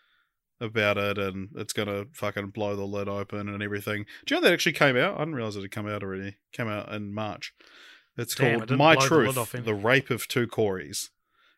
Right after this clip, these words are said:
Speaker 1: And
Speaker 2: Yeah, yeah.
Speaker 1: Corey Ha-, Haim's family apparently responded reasonably negatively to it.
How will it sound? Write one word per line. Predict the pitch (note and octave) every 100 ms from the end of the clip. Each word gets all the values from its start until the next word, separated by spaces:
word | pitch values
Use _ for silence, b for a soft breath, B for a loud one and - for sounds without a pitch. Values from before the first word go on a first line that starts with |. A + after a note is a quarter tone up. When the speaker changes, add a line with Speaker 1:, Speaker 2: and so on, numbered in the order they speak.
| _ -
Speaker 1:
And | A2+ A2
Speaker 2:
Yeah, | B2 A#2+
yeah. |
Speaker 1:
Corey | D#3+ D3+ B2+
Ha-, | B2+ B2
Haim's | A#2 A#2 A2 G#2+ -
family | - A2 G#2 G#2 G2+ G2 - b b b -
apparently | G#2+ G#2+ G2+ G2
responded | G2 - F#2+ F#2+ F#2+ F#2 _ _ _ _ _ A2+ A#2+
reasonably | A#2+ A2+ C3 B2+ A#2+ G#2+ G#2
negatively | G2+ F#2+ F2+ F2+ F2
to | -
it. | -